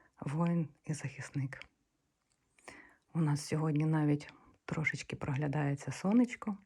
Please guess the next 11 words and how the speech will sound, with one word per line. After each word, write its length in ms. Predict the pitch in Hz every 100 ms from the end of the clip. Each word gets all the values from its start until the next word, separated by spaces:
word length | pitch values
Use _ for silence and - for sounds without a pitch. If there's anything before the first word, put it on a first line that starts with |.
| _ _ _ - - - - _ _
Немає 380 | - 185 175 151
світла, 600 | 147 - 208 254 214 208 196 - -
але 280 | 170 151 147
світить 460 | - 156 147 -
сонце. 600 | - 156 175 226 - 196 185 _ - - - - - - - - _ _ _
Як 200 | 208 208
кажуть, 400 | 208 202 196 190
ми 200 | 240 262
без 160 | 190 175
світла 360 | - 190 180
бачимо, 680 | 170 170 165 175 160 160 147